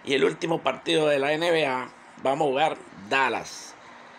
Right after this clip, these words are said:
Dallas en alta, más de doscientos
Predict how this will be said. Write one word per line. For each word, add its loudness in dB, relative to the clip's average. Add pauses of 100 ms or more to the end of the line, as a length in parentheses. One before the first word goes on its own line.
(300)
Dallas 2 (100)
en -2
alta, -2 (180)
más 0
de 4
doscientos -2